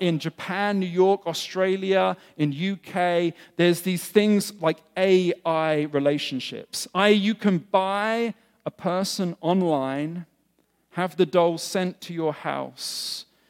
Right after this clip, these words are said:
you name it, and however much you spend on it kind of elevates who you are. But this doll does whatever you want, whenever you want. It's even worse. And this is just the root of what we're talking about. We're talking about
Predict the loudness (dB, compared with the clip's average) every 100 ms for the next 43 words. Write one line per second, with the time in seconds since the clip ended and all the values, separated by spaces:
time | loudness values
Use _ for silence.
0 | _ _ _ 0 2 4 2 2 2 2
1 | 4 6 4 2 -4 -6 -8 2 4 6
2 | 6 6 4 0 0 0 -2 0 2 2
3 | -2 -8 -8 -6 0 4 4 2 -2 -4
4 | 4 6 6 4 0 2 0 0 -4 -4
5 | -2 -2 -2 -2 -4 -4 -4 -2 -2 -4
6 | -8 -16 -16 -2 2 2 0 -4 -2 -2
7 | -2 0 0 0 0 0 0 -2 -4 -4
8 | 0 0 2 4 4 0 0 2 0 -2
9 | -4 -4 -4 -6 -2 -2 -4 -8 -4 -4
10 | -2 0 2 2